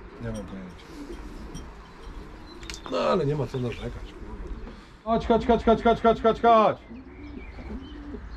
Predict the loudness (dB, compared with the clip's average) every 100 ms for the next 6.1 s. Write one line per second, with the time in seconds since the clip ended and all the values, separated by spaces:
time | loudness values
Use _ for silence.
0 | -10 -10 -8 -8 -8 -10 -10 -8 -6 -4
1 | -6 -6 -6 -2 0 2 0 -2 -4 -4
2 | -4 -4 -6 -4 -4 -4 -6 -6 -6 -6
3 | -8 -8 -8 -6 -6 -8 -8 -8 -8 -8
4 | -8 -6 -8 -8 -10 -10 -10 -10 -10 -10
5 | -10 -10 -10 -10 -10 -10 -10 -6 -2 2
6 | 2